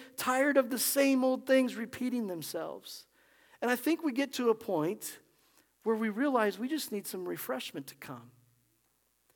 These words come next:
And I'm so thankful that God knew that too. Because God brings the refreshment through the resurrection of Jesus Christ. Amen? And we believe as Christians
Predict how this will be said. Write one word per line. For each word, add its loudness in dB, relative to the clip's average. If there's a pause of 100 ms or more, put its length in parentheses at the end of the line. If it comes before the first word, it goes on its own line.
(380)
And 2
I'm 0
so 0
thankful 0 (280)
that 2
God 0
knew 0
that 0
too. -6 (920)
Because 4
God 4
brings 4
the 2
refreshment -2 (640)
through -2
the 8
resurrection 2
of -2
Jesus -4
Christ. -4
Amen? 2 (1040)
And 8
we 12
believe 6
as 4
Christians 2